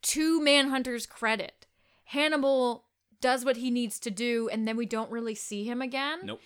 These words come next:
Speaker 1: Because he's not the killer to be caught.
Speaker 2: Yeah, and it, it helps keep, or not helps, but I mean, the way they approach how, Ha-, like, his relationship to Hannibal is very, like, they, they dole the information out very,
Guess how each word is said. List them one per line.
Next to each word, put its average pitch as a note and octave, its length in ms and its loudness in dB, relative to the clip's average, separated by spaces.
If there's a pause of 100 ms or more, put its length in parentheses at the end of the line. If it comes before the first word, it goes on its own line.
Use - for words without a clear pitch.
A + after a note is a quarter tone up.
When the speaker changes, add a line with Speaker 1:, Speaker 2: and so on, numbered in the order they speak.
(200)
Speaker 1:
Because B3 580 -4 (160)
he's E4 300 0
not D#4+ 240 -2
the C4 60 -4
killer D#4 340 -4
to C4+ 100 -2
be G#3+ 120 -6
caught. C4+ 440 0 (560)
Speaker 2:
Yeah, F#3 140 2
and F#3 140 2
it, G3 100 -4
it G3 160 -2
helps A3+ 320 0
keep, - 380 -8 (340)
or B3+ 140 -4
not - 100 -6
helps, C#3 440 -4
but D3 100 -4
I D3 60 -2
mean, D#3 160 -2
the D#3 80 2
way C#3+ 300 0
they C#3+ 160 -2
approach B2+ 760 -6
how, B2 320 -4
Ha-, A#2 160 -8 (120)
like, C3 120 -12
his C3+ 240 -2
relationship A2+ 560 -8
to C#3 100 -10
Hannibal C#3 480 -4 (500)
is C#3+ 260 -4
very, G3 800 -2 (1200)
like, D#3 120 -8
they, F#3 100 2
they E3+ 180 4
dole F3 260 4
the F#3 140 0
information B2+ 500 -4
out G#2+ 180 -4
very, A2+ 680 -4